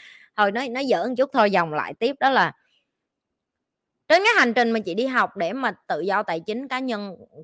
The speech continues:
chị không có dùng tự do tài chính, tài chính tại chị không thích cái từ đó, gọi là tự do.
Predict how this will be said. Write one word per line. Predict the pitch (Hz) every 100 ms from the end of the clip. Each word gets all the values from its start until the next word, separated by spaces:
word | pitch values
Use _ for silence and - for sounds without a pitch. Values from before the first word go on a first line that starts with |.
| _
chị | 170
không | 147 254
có | 294
dùng | 302 185
tự | 165
do | 180 196
tài | 131 185
chính, | 226 -
tài | 208 202
chính | 294 330
tại | 165
chị | 175
không | 247 285
thích | 403
cái | 349 -
từ | 202
đó, | 202 - _ _ _
gọi | 214 202
là | 214
tự | - 190
do. | 202 220 208